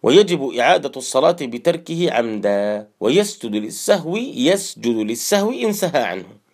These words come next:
أما عند المالكية فهو كذلك سنة، ويسجد للسهو بتركه. والتشهد الأخير عند الشافعية والحنابلة ركن من أركان الصلاة، ركن، ركن،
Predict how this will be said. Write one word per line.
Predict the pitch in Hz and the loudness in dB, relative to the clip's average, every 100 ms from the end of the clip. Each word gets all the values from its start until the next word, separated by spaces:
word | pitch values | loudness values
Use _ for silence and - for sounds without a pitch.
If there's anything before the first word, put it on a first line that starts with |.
| _ - - - _ _ | _ -20 -20 -20 _ _
أما | 220 196 | 4 4
عند | 156 151 | 2 2
المالكية | 139 143 156 196 214 | 2 0 -4 -2 0
فهو | 170 165 | 2 0
كذلك | 156 151 135 127 | 2 0 0 -4
سنة، | 123 92 85 - _ _ _ - _ - | -8 -8 -10 -12 _ _ _ -20 _ 2
ويسجد | 113 180 214 - 131 | 4 4 2 -4 -4
للسهو | 113 120 - 220 214 | -2 -2 0 0 0
بتركه. | 135 104 92 - - _ _ _ _ _ _ _ _ _ _ _ _ | -4 -6 -8 -12 -20 _ _ _ _ _ _ _ _ _ _ _ _
والتشهد | - 135 151 254 247 247 | -4 -2 0 2 2 2
الأخير | 220 214 - 190 151 113 | 2 2 2 2 2 0
عند | 208 196 | -2 -2
الشافعية | 208 214 202 160 165 | 0 0 0 -2 0
والحنابلة | 135 131 160 185 180 170 | 0 2 2 4 6 6
ركن | 202 240 185 165 113 87 | 6 2 2 0 0 -4
من | 123 151 | 0 0
أركان | 156 160 202 185 | 0 2 2 2
الصلاة، | 180 180 180 185 123 107 | 0 2 4 4 4 2
ركن، | 139 202 - 117 | 2 2 2 -4
ركن، | 107 147 101 82 | -2 -2 -6 -8